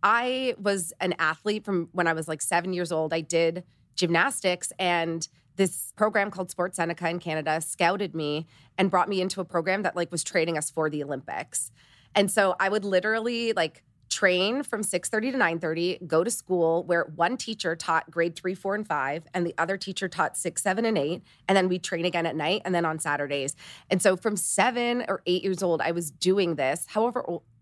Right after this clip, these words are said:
third grade, you're eight. I was doing this from that time. And,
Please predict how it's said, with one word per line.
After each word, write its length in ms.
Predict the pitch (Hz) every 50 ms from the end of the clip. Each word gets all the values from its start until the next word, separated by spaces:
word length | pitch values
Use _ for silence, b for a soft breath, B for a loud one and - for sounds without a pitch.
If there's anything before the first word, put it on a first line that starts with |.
| _ _ _ _ _
third 180 | - 220 208 185
grade, 240 | - 156 101 110 131
you're 120 | 170 - -
eight. 200 | 143 87 - - B B B B B B -
I 80 | -
was 160 | 202 208 185 156
doing 300 | - 220 240 262 262 226
this 200 | 196 202 202 -
from 200 | - 185 180 170
that 200 | 170 175 - -
time. 540 | - - 220 247 254 202 175 170 170 180 180 B B B B B B -
And, 580 | 214 214 202 190 190 180 180 180 175 180 - -